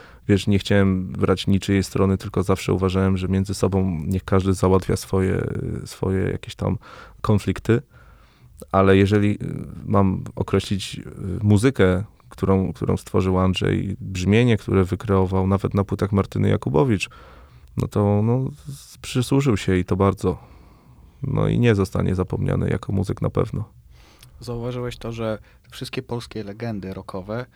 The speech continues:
Speaker 2: tendencje do kłócenia się ze sobą. T S A się rozpadło,
Speaker 1: Mhm.
Speaker 2: Kat się rozpadł.
Speaker 1: Nie wiem, z czego się to bierze.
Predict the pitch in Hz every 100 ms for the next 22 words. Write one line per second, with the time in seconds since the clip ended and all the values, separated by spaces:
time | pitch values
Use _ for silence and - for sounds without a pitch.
0 | - - - 131 131 147 - 135 135 127
1 | - 131 98 90 - 98 - 95 95 92
2 | 95 _ - 98 - 117 117 117 - -
3 | 113 113 - 110 107 101 98 107 139 -
4 | - - - 101 110 - 113 110 - -
5 | - 220 117 92 - - - - - -
6 | - -